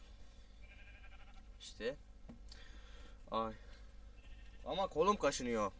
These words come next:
Arkadaşları ıs-, ısırdı pezevenk ölmeden önce herhalde. Of ya, dedim ısırırlar ya. Neyse dur. Şey, e, işte sonra Game of Thrones'u anlatayım size ya.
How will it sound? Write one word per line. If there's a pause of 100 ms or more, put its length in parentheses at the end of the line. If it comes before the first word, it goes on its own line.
(120)
Arkadaşları
ıs-,
ısırdı
pezevenk
ölmeden
önce
herhalde. (920)
Of (600)
ya,
dedim
ısırırlar
ya. (760)
Neyse
dur. (1600)
Şey, (380)
e,
işte (380)
sonra
Game
of
Thrones'u
anlatayım
size
ya.